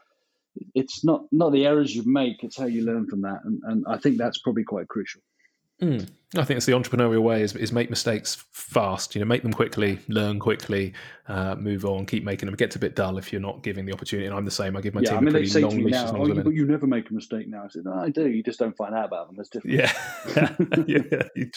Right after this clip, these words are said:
Speaker 2: cover 'em up quickly.
Speaker 1: Yeah.
Speaker 2: Uh, and then finally, so what, you know, I suppose plans for the future, really? Is this, you know, would, would you ever sell? Are you gonna live there forever? Are you gonna continue developing it? What, what, what do you see the next ten years?
Speaker 1: Uh, all of the above.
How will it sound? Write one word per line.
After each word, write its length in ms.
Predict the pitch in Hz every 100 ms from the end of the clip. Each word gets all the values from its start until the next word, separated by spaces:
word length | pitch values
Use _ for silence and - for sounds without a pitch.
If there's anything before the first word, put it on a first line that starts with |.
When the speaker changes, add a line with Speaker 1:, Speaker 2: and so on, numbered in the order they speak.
| 120
Speaker 2:
cover 200 | - 135
'em 80 | 131
up 100 | 131
quickly. 380 | 135 135 - 117 - 226 -
Speaker 1:
Yeah. 160 | 131 127
Speaker 2:
Uh, 140 | 147 156
and 160 | 156 175
then 100 | -
finally, 200 | 196 185
so 120 | 196
what, 240 | 208 190
you 60 | 196
know, 100 | 185
I 60 | 175
suppose 240 | 208 190 - _ _ _
plans 320 | 165 180 214
for 80 | -
the 80 | 160
future, 320 | 202 247 -
really? 300 | 107 92 98
Is 100 | 104
this, 220 | 165 -
you 80 | 170
know, 160 | 127 196
would, 180 | 185 135
would 140 | 131
you 140 | 123 117
ever 120 | 110
sell? 440 | - - 202 247
Are 40 | 196
you 80 |
gonna 180 | 135 120
live 140 | 120 120
there 140 | 110
forever? 380 | - 117 170 190
Are 40 | 190
you 100 | 131
gonna 140 | 127
continue 400 | 127 123 139 123
developing 500 | 120 147 170 175 185
it? 180 | 196 180
What, 220 | 143 143
what, 160 | 143 147
what 160 | 139
do 80 | 139
you 80 | 123
see 240 | - 123
the 140 | 113 113
next 280 | 110 - -
ten 160 | 117
years? 160 | 110 107
Speaker 1:
Uh, 100 | 110
all 220 | 156 156
of 80 | 151
the 80 | 151
above. 440 | 139 156 220 -